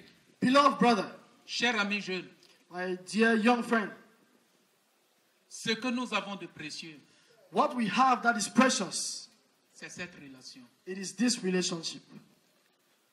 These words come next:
Speaker 2: Le pasteur Meunier nous rendait le témoignage un jour.
Speaker 1: Pastor Meunier was, uh, giving us a testimony one day.
Speaker 2: Il a rencontré une dame.
Speaker 1: He met a lady
Speaker 2: Il lui a prêché l'évangile.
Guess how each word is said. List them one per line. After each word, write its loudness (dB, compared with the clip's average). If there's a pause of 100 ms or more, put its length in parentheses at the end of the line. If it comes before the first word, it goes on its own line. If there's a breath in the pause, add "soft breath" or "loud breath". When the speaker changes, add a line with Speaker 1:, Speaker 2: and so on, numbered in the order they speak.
(420)
Speaker 2:
Le -8
pasteur -2
Meunier 0
nous -4
rendait -2
le -4
témoignage -6
un -6
jour. -12 (320)
Speaker 1:
Pastor -2
Meunier 0
was, 0
uh, -2
giving -2
us 4
a -4
testimony -2
one 0
day. -2
Speaker 2:
Il -6
a 0
rencontré -4
une -6
dame. -10 (560)
Speaker 1:
He 0
met 4
a 2
lady 2 (320)
Speaker 2:
Il -14
lui -8
a -4
prêché -10
l'évangile. -18